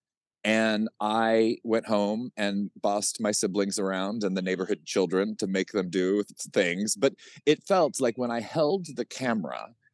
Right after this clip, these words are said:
and I put my eye through the viewfinder and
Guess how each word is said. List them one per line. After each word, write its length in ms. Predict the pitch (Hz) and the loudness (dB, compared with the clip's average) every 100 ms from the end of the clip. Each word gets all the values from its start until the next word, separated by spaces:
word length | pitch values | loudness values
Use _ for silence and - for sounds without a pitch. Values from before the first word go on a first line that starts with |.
| _ _ _ _ - | _ _ _ _ 2
and 300 | 107 107 104 | 4 4 2
I 260 | 110 113 104 - | 4 4 2 2
put 200 | 151 - | 4 6
my 180 | 120 107 | 4 4
eye 240 | 101 104 | 4 4
through 300 | 101 - 110 | 4 6 6
the 220 | 92 82 80 - 92 | 6 2 -2 -10 0
viewfinder 680 | 101 104 92 87 78 76 - | 2 2 0 -2 -4 -6 -4
and 260 | 85 82 | -6 -6